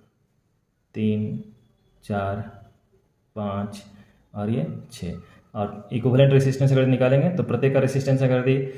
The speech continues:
आर है तो R by six हो जाएगा, लेकिन हम लोग इसमें पहले का resistance आर वन मान रहे हैं, दूसरे का resistance आर टू है तो R two by six हो जाएगा। तो equivalent resistance जो हो जाएगा आर टू जो भी आएगा उसका value से हम सि-, सिक्स को divide कर देंगे। लेकिन ये भी बताया गया है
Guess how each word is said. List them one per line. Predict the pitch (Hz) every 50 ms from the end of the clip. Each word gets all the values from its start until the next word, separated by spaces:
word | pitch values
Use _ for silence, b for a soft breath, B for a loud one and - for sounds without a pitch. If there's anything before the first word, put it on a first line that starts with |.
| B B B -
आर | 107 113 127
है | 135 143 139
तो | 123
R | 113 117 113
by | 117 123 123 131 120 120 - - - -
six | - 147 139 -
हो | 156
जाएगा, | 151 147 143 143 139 135 B B B B B - -
लेकिन | 123 123 139 135
हम | 127 131 131
लोग | 131 131 131 - -
इसमें | 120 - 131 135 131 120 -
पहले | 120 120 135 143
का | 143 143
resistance | 139 135 139 135 - 143 135 131
आर | 120 123
वन | 139 139
मान | 139 139 139
रहे | 143 143
हैं, | 143
दूसरे | 131 127 - 135
का | 139 135
resistance | 131 - 135 - 160 170 175 -
आर | 113 113
टू | 113 - 143
है | 147 -
तो | -
R | - 110 110
two | 110 135
by | 127 127 131
six | - 165 165 -
हो | 160
जाएगा। | 143 139 135 123 123
तो | 123 - - - - - - - 135
equivalent | 113 123 123 139 143 139
resistance | 143 135 135 135 - 135 135 131
जो | 127 123
हो | 117
जाएगा | 110 113 113 120 151 165
आर | - 110 113
टू | 110 113 143 156
जो | - 120 113
भी | 120 123
आएगा | 117 113 117 123 170 -
उसका | - - - 151
value | 147 117 107 107 110 135 185 208 B B B B B B
से | - - - 127
हम | 123 123 123 117
सि-, | - - 127 113 107 -
सिक्स | - - 117 -
को | 160 165
divide | 123 110 107 -
कर | 98 92
देंगे। | 90 92 110
लेकिन | 123 123 147 147 143 - - B B B B B B
ये | 117 123
भी | 131 175
बताया | 175 165 165 151 143
गया | 139 139 139 135
है | 139 139 - - - -